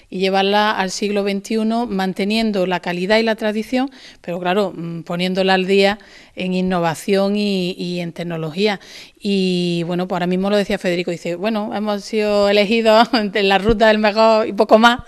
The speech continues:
<laughs> pero yo creo que es importantísimo, eh, mm, volvemos a, a estar en las redes, volvemos a estar en la noticia a, a nivel de España, eh, con productos motrileños que son sinónimo de excelencia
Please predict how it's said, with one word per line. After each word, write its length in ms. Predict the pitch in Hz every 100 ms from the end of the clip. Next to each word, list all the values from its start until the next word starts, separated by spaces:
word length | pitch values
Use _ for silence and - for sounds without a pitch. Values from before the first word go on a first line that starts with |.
| 277
<laughs> 160 | 262 -
pero 240 | 196 196
yo 160 | 208 208
creo 260 | 214 220 226 - - - -
que 120 | 196
es 40 |
importantísimo, 960 | 208 202 202 202 185 208 208 196 185 175
eh, 360 | 180 190 190 190
mm, 380 | 190 185 180 180 - - - - - 202 180
volvemos 640 | 190 185 208 220 226 233
a, 520 | 190 185 180 180 185
a 60 | 180
estar 260 | - 208
en 100 | 202
las 140 | 190 180
redes, 440 | 190 202 196 196
volvemos 540 | 190 180 185 190 185 190 - - -
a 100 | 180
estar 340 | - 196 196
en 200 | 190 185
la 260 | 180 175 175
noticia 720 | 175 208 208 - 196 175 180
a, 580 | 185 175 170 165 165 -
a 120 | 175
nivel 340 | 175 175 202 196
de 100 | 190
España, 500 | - 208 196 190 214 - - - -
eh, 380 | 190 185 175 170
con 120 | 180
productos 440 | 175 180 196 - 202
motrileños 580 | 202 202 202 202 202 196
que 120 | 175
son 160 | 196
sinónimo 540 | - 190 190 190 196 196
de 100 | 175
excelencia 680 | - 180 185 190 - 196